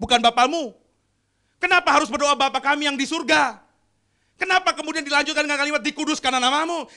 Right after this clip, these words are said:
Kalau kau nggak ngerti itu, maka percuma doamu. Berarti kau tidak berdoa seperti Tuhanmu berdoa.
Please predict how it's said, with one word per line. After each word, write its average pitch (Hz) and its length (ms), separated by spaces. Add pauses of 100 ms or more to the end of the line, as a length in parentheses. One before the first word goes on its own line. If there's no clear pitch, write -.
Kalau 302 160
kau 403 80
nggak 370 240
ngerti 403 260
itu, 403 160 (300)
maka 359 240
percuma 415 420
doamu. 466 420 (1900)
Berarti 139 240
kau 190 160
tidak 170 380
berdoa 160 420
seperti 170 400 (160)
Tuhanmu 165 380
berdoa. 175 420